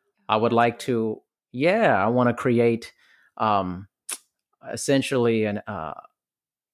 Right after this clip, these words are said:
Speaker 1: an un-, an educational program K through twelve so that there's age-appropriate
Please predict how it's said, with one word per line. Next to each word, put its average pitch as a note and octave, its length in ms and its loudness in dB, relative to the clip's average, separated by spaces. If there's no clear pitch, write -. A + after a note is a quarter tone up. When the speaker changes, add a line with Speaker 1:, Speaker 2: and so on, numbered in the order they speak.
Speaker 1:
an B2 160 0
un-, C#3 140 4
an B2 180 0
educational C3 680 0
program A#2 520 0
K B2 240 0
through A#2+ 240 -6
twelve B2+ 560 2
so B2 200 -2
that A2 240 0
there's A2 240 -4
age-appropriate B2 1040 -2